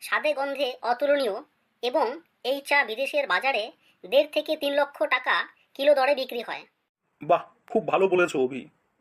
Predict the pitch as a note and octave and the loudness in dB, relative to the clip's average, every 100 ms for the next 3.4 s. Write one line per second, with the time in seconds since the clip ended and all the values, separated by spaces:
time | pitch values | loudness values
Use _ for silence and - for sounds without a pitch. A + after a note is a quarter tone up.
0 | _ _ _ _ _ C3 D#3+ F#3+ E3+ G3+ | _ _ _ _ _ -2 2 2 2 2
1 | G3+ G3+ D#3+ C#3 F#3 F3 F3+ - G#3+ D3 | 2 2 0 2 0 0 -2 2 2 4
2 | D#3 F3 F#3+ F#3 D3 F3 F3 F#3 F#3 D3+ | 0 -2 -4 -4 -2 -2 -2 -2 0 -2
3 | D3+ C#3 B2 | -2 -4 -6